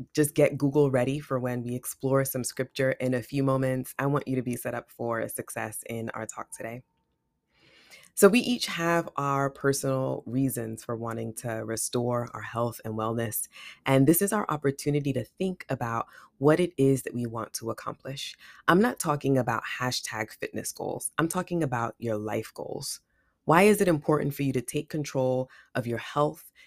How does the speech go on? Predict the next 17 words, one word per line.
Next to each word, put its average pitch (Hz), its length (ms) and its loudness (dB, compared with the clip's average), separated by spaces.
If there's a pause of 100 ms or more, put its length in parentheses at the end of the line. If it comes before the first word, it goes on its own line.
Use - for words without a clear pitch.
(120)
and 131 120 2
make 123 200 -2
changes 143 400 0
to - 160 -8
your 120 160 -2
lifestyle 123 640 -4
at 120 180 -6
this 147 420 2
particular 143 600 -4
moment? 113 400 -6 (880)
As 151 140 6
a 151 80 4
Black 139 300 2
woman, 139 340 4 (300)
the 156 100 8
stress 143 460 2
that 127 260 -2